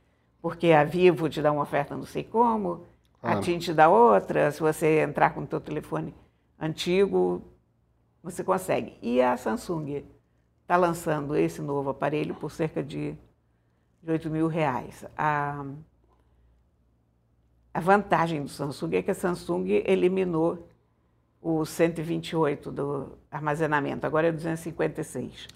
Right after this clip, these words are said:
Speaker 2: Ah, já começa em duzentos e cinquenta e seis?
Speaker 1: Começa em duzentos e cinquenta e seis.
Speaker 2: E
Speaker 1: Isso
Speaker 2: vai até onde? Vai até um tera?
Speaker 1: Ainda não chegou a um tera não, mas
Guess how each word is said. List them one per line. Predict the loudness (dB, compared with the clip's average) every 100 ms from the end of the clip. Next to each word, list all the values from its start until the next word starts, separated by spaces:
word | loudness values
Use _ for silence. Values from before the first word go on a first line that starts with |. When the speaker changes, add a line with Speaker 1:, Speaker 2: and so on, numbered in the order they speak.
| -12 -6
Speaker 2:
Ah, | -2
já | -2
começa | 0 2 2 -2
em |
duzentos | -2 -4
e | -4
cinquenta | -8 -2
e |
seis? | -2
Speaker 1:
Começa | 2 4 4 4 -2
em |
duzentos | -4 -4 -4
e | -6
cinquenta | -6 -6 -6 -12
e |
seis. | -14 -14 -16 -20 _ _ _ _ _ -2
Speaker 2:
E | 2 4
Speaker 1:
Isso | 6
Speaker 2:
vai | 4
até | 6 6
onde? | 6 4 2
Vai | 0
até | 0
um | -2
tera? | 2 4 4 4 0 -8 _ _ _
Speaker 1:
Ainda | 0 2 2
não | 2
chegou | 0 2 2
a |
um | 2
tera | 2 2 2
não, | 0
mas | 0 -2